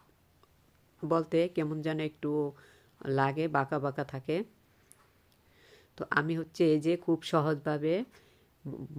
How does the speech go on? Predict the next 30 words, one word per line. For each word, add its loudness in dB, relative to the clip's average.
মোটা 2
করে 4
একটা -4
রুটি -2
বেলে 2
নিতে -2
হবে। -2
তো 2
ওই 0
টোফাটার 0
মতো -2
করেই 2
রুটিটা -2
বেলে -2
নিতে -6
হবে। -2
তারপর 0
হচ্ছে -2
এরকম 2
একটা 2
যে 0
কোনো 0
একটা -6
ইয়ের 2
ক্যাপ 2
দিয়ে 6
রুটিগুলো -2
কেটে 2
নিতে -2
হবে। -4